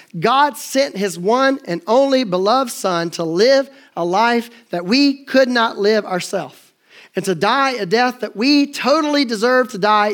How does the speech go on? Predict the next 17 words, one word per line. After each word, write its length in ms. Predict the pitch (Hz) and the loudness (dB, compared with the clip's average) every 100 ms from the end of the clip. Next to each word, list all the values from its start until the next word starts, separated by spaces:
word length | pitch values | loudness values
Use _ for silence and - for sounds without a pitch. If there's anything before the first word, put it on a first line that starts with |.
| 196 | 0
in 280 | 214 214 214 | 0 0 0
our 340 | 185 185 175 | 0 0 0
place 680 | - 175 147 127 - - - _ _ _ _ _ _ _ _ _ _ _ _ _ _ - | -4 -6 -6 -6 -14 -14 -18 _ _ _ _ _ _ _ _ _ _ _ _ _ _ -8
in 200 | 170 - | -8 -8
order 540 | - 262 269 202 143 120 _ _ _ _ _ _ | -2 2 4 2 -4 -12 _ _ _ _ _ _
to 100 | - | -8
give 300 | 170 202 220 | -2 0 2
us 300 | 196 185 - - | 2 0 -4 -10
access 920 | - 220 226 - 180 139 131 - - - _ _ _ _ | -6 -4 -4 -6 -4 -4 -6 -14 -16 -18 _ _ _ _
back 240 | 170 190 185 | -4 -4 -4
to 120 | 185 | -8
God. 360 | 156 160 117 107 _ _ _ _ _ _ _ _ - | -4 -4 -6 -14 _ _ _ _ _ _ _ _ -4
And 120 | 202 | 0
this 200 | 285 - | 0 0
ladder 600 | 190 190 214 254 262 247 247 | 0 2 2 2 0 -2 -6
of 120 | 165 | -8
heaven 560 | 160 240 262 262 262 | -2 0 0 -4 -6